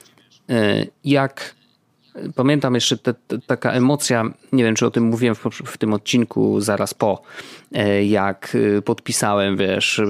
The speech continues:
porozumienie stron, że się rozchodzimy z Onetem, to przez pierwszy tydzień miałem takie poczucie, mm, że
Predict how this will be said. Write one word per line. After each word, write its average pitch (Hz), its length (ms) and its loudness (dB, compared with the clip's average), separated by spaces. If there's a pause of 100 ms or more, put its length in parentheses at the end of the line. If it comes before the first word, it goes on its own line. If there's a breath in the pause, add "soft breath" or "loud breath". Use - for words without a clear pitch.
(120)
porozumienie 113 600 2
stron, 104 480 0
że 101 180 -2
się 110 180 0
rozchodzimy 107 520 -2
z 104 80 -2
Onetem, 107 440 0 (640 loud breath)
to 107 400 -2 (460)
przez - 240 -2
pierwszy 151 380 -2
tydzień 147 380 0
miałem 143 220 2
takie 135 200 -4
poczucie, 127 580 -2 (640)
mm, 110 380 0 (1300)
że 117 800 0